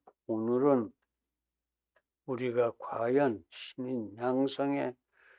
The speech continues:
그리스도와 어떻게 과연 인격적으로 교제하고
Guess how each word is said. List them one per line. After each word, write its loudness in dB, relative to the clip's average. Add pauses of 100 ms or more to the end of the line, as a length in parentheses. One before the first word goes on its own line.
(280)
그리스도와 4 (180)
어떻게 0
과연 0
인격적으로 -6
교제하고 -12